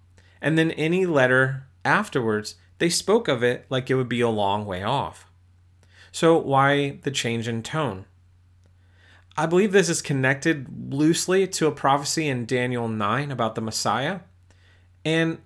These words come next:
also a prophecy in Isaiah seven and twelve. Long story short, Daniel highlighted the twenties and thirties as a time of messianic fulfillment.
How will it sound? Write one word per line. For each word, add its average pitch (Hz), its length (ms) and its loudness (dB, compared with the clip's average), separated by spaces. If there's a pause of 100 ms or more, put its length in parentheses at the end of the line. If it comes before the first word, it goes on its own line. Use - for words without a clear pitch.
(120)
also 156 640 0 (200)
a 135 60 -2
prophecy 147 560 0
in 139 200 -4
Isaiah 123 400 2
seven 156 540 0 (640)
and 123 260 -2
twelve. 107 560 -4 (680)
Long 156 260 4
story 156 320 2
short, 117 640 0
Daniel 151 360 2
highlighted 123 800 0 (100)
the 117 180 0
twenties 131 520 -2
and 117 160 -8
thirties 107 480 0
as 107 220 -4
a 110 60 -6
time 117 420 -4
of 110 140 -8
messianic 104 480 -6
fulfillment. 139 540 -4